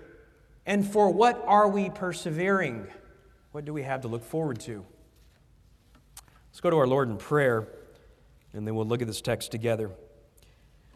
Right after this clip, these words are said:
Our gracious Father, we come to you as a body of believers, having lifted our voices in song, crying out, "Oh, come, let us adore him."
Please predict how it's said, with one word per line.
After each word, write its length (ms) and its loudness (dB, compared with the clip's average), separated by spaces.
Our 80 0
gracious 340 4
Father, 400 4
we 140 2
come 260 0
to 80 0
you 220 2
as 100 -6
a 60 -6
body 320 2
of 100 0
believers, 680 -2
having 360 6
lifted 320 6
our 160 8
voices 440 4
in 160 0
song, 680 4
crying 340 6
out, 260 6
"Oh, 180 8
come, 500 2
let 400 2
us 260 2
adore 440 6
him." 420 -2